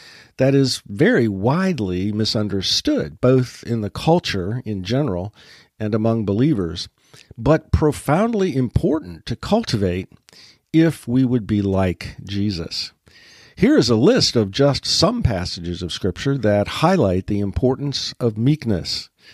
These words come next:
From Isaiah twenty-one nineteen, "The meek shall increase their joy." In Psalm thirty-seven, meekness is what we need to overcome selfish anger and to defeat worry.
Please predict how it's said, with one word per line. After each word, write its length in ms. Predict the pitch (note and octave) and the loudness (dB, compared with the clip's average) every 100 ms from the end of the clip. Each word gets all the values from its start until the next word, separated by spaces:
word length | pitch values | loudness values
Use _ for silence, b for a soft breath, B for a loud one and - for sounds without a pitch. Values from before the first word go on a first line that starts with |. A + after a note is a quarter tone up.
| B B B B | B B B B
From 180 | A#2+ | 2
Isaiah 320 | B2 A#2+ B2 B2 | 2 4 4 2
twenty-one 560 | - C3+ C3 B2 A#2+ | 2 0 2 0 0
nineteen, 680 | A2+ A#2 G#2+ - D#3 G#2 F#2 E2+ | 0 -2 -2 -6 -4 -6 -8 -6
"The 60 | F#2+ | -4
meek 440 | G#2 F#3+ D#3 - | 0 2 2 0
shall 380 | - A#2+ G#2+ G2+ | -2 2 2 2
increase 640 | C3 C#3+ C3+ G3+ G3 D3 | 0 -2 0 0 0 2
their 160 | C3 A#2 | 2 0
joy." 560 | G2+ C3+ A#3 - - - _ _ _ b b b b b | 2 2 2 -2 -6 -18 _ _ _ b b b b b
In 120 | G#2+ | -4
Psalm 320 | - B2+ C3 | 0 0 2
thirty-seven, 800 | B2 D3 D3+ - F3+ F#3+ E2+ D#2+ - | 2 2 4 2 0 -2 -8 -12 -14
meekness 580 | - C3+ G3 A2 G2 - | 0 0 2 0 -2 0
is 200 | G#2 G2+ | -2 2
what 180 | A2 G2 | 0 2
we 100 | A#2 | 2
need 300 | A2+ A#2+ A#2+ | 2 2 2
to 240 | C3 B2+ | 0 0
overcome 840 | - B2+ C3 C3+ B2+ - D#3 B2 G#2+ | 4 4 4 0 -2 0 0 0 -2
selfish 760 | - - B2+ C#3 - D3+ - - | -2 0 2 0 -2 -2 -4 -6
anger 640 | A2 D#3 F#3 A#2+ - - _ _ _ b b b b b b | -2 0 0 -2 -6 -12 _ _ _ b b b b b b
and 500 | C3 G3+ A2 G2+ B2 - _ _ _ | 0 2 0 -4 -8 -14 _ _ _
to 160 | - B2 | -2 0
defeat 640 | A2 - - F3 C#3 - - | 2 0 2 2 2 -4 -6
worry. 580 | G2+ B2+ F#3+ F#2 F#2 | 0 2 2 -2 -8